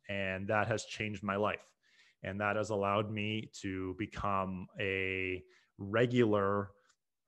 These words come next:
young adult. That was, that was always the goal. You know, being diagnosed in grade twelve is not the easiest thing in the world, because y-, you're, you're talking about a condition where you go to the bathroom. And I remember,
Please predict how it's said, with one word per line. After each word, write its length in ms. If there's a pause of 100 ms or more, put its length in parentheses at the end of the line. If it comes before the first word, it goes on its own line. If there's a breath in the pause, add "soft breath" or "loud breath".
(120)
young 480
adult. 400
That 160
was, 220
that 140
was 200
always 280
the 120
goal. 500 (320 loud breath)
You 140
know, 200 (120)
being 320
diagnosed 880 (240)
in 140
grade 340
twelve 680 (380)
is 200
not 220
the 60
easiest 420
thing 140
in 80
the 80
world, 340
because 640
y-, 280
you're, 260
you're 140
talking 400
about 340
a 60
condition 420
where 120
you 60
go 140
to 60
the 80
bathroom. 560
And 100
I 120
remember, 520